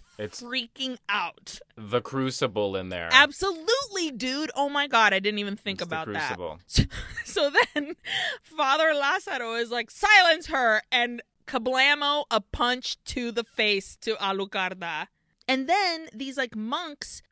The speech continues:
Speaker 2: go to Justine and they, like, take a small knife and they start, like, piercing her. And I'm, I made this
Speaker 1: Yeah.
Speaker 2: observation, and I, you might not because you're not incredibly rel-,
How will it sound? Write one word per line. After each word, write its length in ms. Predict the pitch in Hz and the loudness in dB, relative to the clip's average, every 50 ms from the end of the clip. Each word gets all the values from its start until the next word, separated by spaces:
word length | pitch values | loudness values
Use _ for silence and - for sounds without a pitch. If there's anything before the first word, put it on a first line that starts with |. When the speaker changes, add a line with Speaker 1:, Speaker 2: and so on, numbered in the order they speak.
| - | -10
Speaker 2:
go 220 | 190 233 240 254 285 | -4 -2 -2 -2 0
to 100 | 311 311 | -2 -6
Justine 720 | 262 320 320 311 - - - 240 208 190 185 185 190 190 _ _ - | -6 -6 -8 -8 -10 -10 -8 -6 -6 -6 -6 -8 -10 -10 _ _ -6
and 160 | 220 220 208 | -4 -2 0
they, 140 | 220 226 233 | 0 0 0
like, 340 | 233 220 196 190 - - - _ _ - | 0 0 -2 -2 -4 -8 -20 _ _ -10
take 300 | - - 254 254 - - | -6 -6 -6 -6 -4 -6
a 80 | 320 302 | -8 -8
small 760 | - - - 247 226 220 226 226 226 226 226 220 208 170 - _ _ _ _ _ _ _ _ _ | -8 -10 -8 -6 -4 -2 0 0 0 0 0 -2 -4 -6 -10 _ _ _ _ _ _ _ _ _
knife 600 | 196 185 190 208 247 294 285 233 196 196 - - - | -10 -6 -4 -2 -2 -2 -2 -4 -6 -8 -10 -14 -12
and 140 | 208 202 208 | -8 -6 -4
they 80 | 214 214 | -6 -6
start, 340 | - - - 226 220 - | -6 -6 -4 -4 -4 -4
like, 320 | - 185 180 175 - - - _ _ _ _ _ _ _ _ _ _ - | -4 -6 -6 -6 -8 -12 -20 _ _ _ _ _ _ _ _ _ _ -10
piercing 880 | - - 277 330 359 330 - - - 240 196 175 165 160 160 165 170 _ _ _ | -8 -6 -4 -4 -6 -6 -8 -8 -8 -8 -8 -8 -8 -12 -16 -16 -18 _ _ _
her. 500 | - - - 175 151 147 139 135 190 196 _ - - - - - - - | -20 -14 -8 -8 -8 -8 -8 -10 -12 -14 _ -20 -20 -20 -20 -16 -8 -4
And 160 | 240 240 240 - - | -4 -4 -4 -4 -2
I'm, 360 | 214 233 254 285 320 311 - _ _ _ _ _ - | 0 0 0 0 -4 -10 -18 _ _ _ _ _ -4
I 160 | 226 233 254 | -2 -2 -2
made 280 | 277 294 311 311 302 | -4 -6 -8 -8 -6
this 80 | - - | -6 -4
Speaker 1:
Yeah. 180 | 214 - 185 - | -4 -4 -4 -6
Speaker 2:
observation, 800 | 262 277 277 311 285 254 240 226 233 - - 233 233 226 226 - - | -8 -10 -12 -12 -8 -6 -6 -6 -6 -8 -8 -8 -8 -8 -10 -12 -10
and 320 | 190 196 196 196 196 190 - - | -10 -10 -8 -8 -10 -12 -12 -10
I, 100 | - 220 | -10 -10
you 240 | 196 - 202 226 247 | -8 -8 -10 -10 -8
might 240 | 262 285 285 285 240 | -6 -6 -6 -6 -4
not 360 | 226 240 240 233 233 226 - _ _ _ - - | -2 -2 0 0 0 0 -2 _ _ _ -16 -12
because 280 | 208 220 - - 214 220 | -12 -10 -8 -8 -8 -6
you're 100 | 233 226 | -6 -4
not 180 | 226 220 214 | -2 -2 -2
incredibly 480 | 214 208 214 - 214 202 202 202 202 202 | -4 -4 -4 -4 -4 -2 -2 -4 -6 -6
rel-, 260 | 185 190 190 - 208 | -6 -8 -8 -8 -8